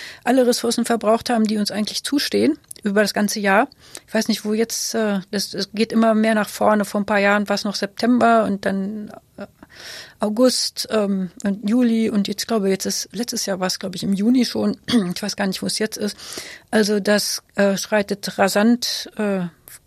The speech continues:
fort, dass wir einfach wirklich über unsere Verhältnisse leben, ne? Und, äh, wir als Ressourcenmanager, Management versuchen, Mittel und Wege zu erforschen,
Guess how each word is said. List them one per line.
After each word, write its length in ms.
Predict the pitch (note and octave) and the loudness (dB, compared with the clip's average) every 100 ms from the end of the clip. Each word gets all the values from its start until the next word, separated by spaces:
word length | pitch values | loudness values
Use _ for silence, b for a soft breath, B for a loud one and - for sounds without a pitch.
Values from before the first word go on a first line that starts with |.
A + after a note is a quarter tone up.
| A3 | -10
fort, 520 | G#3 F#3 G3 E4 - B B B B B B _ - | -4 2 4 4 0 B B B B B B _ -2
dass 200 | A3+ - | 0 0
wir 140 | A3 | 0
einfach 240 | A3 A3 | 2 2
wirklich 260 | A3+ A3 G#3+ | 2 0 -2
über 160 | G3+ G3+ | 2 2
unsere 240 | G3+ G3 | 2 0
Verhältnisse 480 | G3 F3+ E3+ E3 F3+ | 0 2 0 -2 -4
leben, 280 | D#3+ D#3+ E3 | -4 -2 -2
ne? 120 | F3+ | -2
Und, 300 | F3+ E3+ - - | -4 -6 -12 -8
äh, 160 | F#3 | -8
wir 240 | F#3+ G#3 G3+ | -6 -4 -2
als 460 | F#3+ - - - - - | -2 -4 -6 -8 -12 -18
Ressourcenmanager, 1400 | - A3 A3+ - A3 G#3+ A3 G3+ - G#3+ G#3+ - G#3 G3 - | -16 -14 -8 -6 -4 -2 -2 -4 0 0 0 0 -2 -2 -2
Management 500 | G#3+ G#3 G#3 G#3+ G#3 | -2 0 -2 -2 -2
versuchen, 880 | G#3+ G#3 A#3+ - A#3 G3 - - - _ - _ _ F#3+ G#3 | -4 0 0 2 0 0 -4 -14 -16 _ -20 _ _ -12 -6
Mittel 380 | B3+ A3+ A#3+ | 0 0 0
und 140 | G3+ G#3+ | 0 2
Wege 340 | A#3 A#3+ A3+ | 2 4 2
zu 240 | - A3+ A3 | 0 -4 -2
erforschen, 560 | G#3 - A3 A3 A3+ | -2 2 2 2 -2